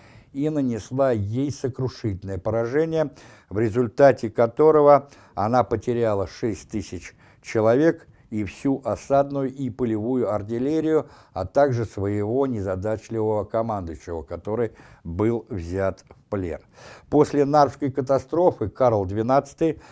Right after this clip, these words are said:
двинул свою армию против третьего участника Северного Союза, польского короля Августа второго, который безуспешно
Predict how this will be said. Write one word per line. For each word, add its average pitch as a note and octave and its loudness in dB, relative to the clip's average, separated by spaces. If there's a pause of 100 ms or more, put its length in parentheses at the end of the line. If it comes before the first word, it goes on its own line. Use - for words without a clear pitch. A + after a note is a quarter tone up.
(180)
двинул A2 -2
свою A2 -2
армию C3+ 2
против C3 -6
третьего G#2+ -4
участника F#2 -10
Северного F#2+ -8
Союза, B2 -2 (420)
польского G#2+ -2
короля G#2+ -2
Августа F#2+ -6
второго, D#3 4 (300)
который C#3+ 2
безуспешно C3 -2